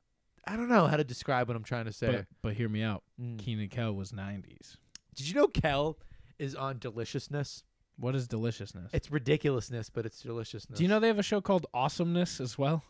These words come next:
Speaker 1: I'm not fond of that.
Speaker 2: Have you seen it? Or
Speaker 1: No,
Speaker 2: you
Speaker 1: I
Speaker 2: just,
Speaker 1: haven't seen
Speaker 2: okay,
Speaker 1: that.
Speaker 2: I haven't
Speaker 1: Is it
Speaker 2: either.
Speaker 1: Awesomeness T V?
Speaker 2: I actually watched,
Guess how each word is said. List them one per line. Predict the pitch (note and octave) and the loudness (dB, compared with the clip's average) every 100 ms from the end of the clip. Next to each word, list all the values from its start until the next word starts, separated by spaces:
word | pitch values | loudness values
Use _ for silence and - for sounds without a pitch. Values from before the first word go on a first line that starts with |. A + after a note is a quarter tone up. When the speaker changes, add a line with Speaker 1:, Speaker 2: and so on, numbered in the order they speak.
| _ _ _ _ _ _ _ _ _ - | _ _ _ _ _ _ _ _ _ -10
Speaker 1:
I'm | B2+ | -4
not | A#2+ | -2
fond | - B2 A#2 | -2 -2 -2
of | G#2+ | -4
that. | G2+ G#2 G#2+ _ _ _ - | -6 -6 -6 _ _ _ 0
Speaker 2:
Have | C#3+ | 4
you | C#3 | 4
seen | B2+ D3+ | 4 4
it? | F3 - | 6 4
Or | C#3+ | 4
Speaker 1:
No, | |
Speaker 2:
you | C3 | 4
Speaker 1:
I | B2+ | 6
Speaker 2:
just, | B2 | 4
Speaker 1:
haven't | B2+ A2+ | 2 0
seen | - D3+ | 2 4
Speaker 2:
okay, | D#3+ | 4
Speaker 1:
that. | C3+ | 4
Speaker 2:
I | C3 E3 | 6 6
haven't | D#3 C#3 | 6 4
Speaker 1:
Is | D#3+ | 6
it | F3+ | 6
Speaker 2:
either. | |
Speaker 1:
Awesomeness | C#3+ D#3 - D3+ D#3 | 8 6 4 0 -2
T | - D#3+ C#3 | -2 0 0
V? | B2+ C#3 | 2 2
Speaker 2:
I | C#3 D#3+ | 6 8
actually | F#3 G3+ F3+ | 8 10 10
watched, | D3+ D3+ C#3+ - - | 12 10 8 -2 -16